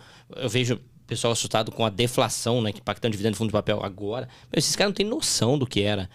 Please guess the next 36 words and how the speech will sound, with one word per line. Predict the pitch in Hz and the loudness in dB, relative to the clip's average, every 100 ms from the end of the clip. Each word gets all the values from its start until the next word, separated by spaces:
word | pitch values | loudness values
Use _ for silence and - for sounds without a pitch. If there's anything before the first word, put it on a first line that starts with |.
| - - | -18 -6
Não | 113 | -2
precisa, | 135 156 | 0 2
nem | 139 | 0
precisa | - 170 | 0 -2
nem | 190 | -2
ter | 226 | -2
vivido | 196 135 156 | -2 -2 0
na | 139 | 0
época, | 104 117 - | 0 -2 -2
é | 107 | -2
só | 127 | 0
dar | 170 | 0
um | 123 | 0
Google | 123 143 104 | 0 0 0
de | 98 | -2
como | 107 | -2
é | 98 | 0
que | |
as | 98 | -2
coisas | - 107 90 | 0 -2 0
eram | 95 98 95 - - - | 0 0 -4 -12 -20 -12
de | 104 | -8
noventa | 107 101 104 | -6 -8 -10
e | |
quatro | - 92 - | -8 -8 -6
pra | 95 | -8
trás. | - 110 139 - - - - - | -4 -4 -4 -6 -12 -20 -18 -8
E, | |
mas | 160 185 | -2 0
muita | 123 156 214 160 | 2 2 4 4
gente | 120 143 - | 4 2 0
que | - | -4
soube | - - 151 127 | 0 4 4 4
jogar | 113 101 98 | 4 4 2
o | 107 | 2
jogo, | 98 107 151 139 92 | 4 4 4 4 -2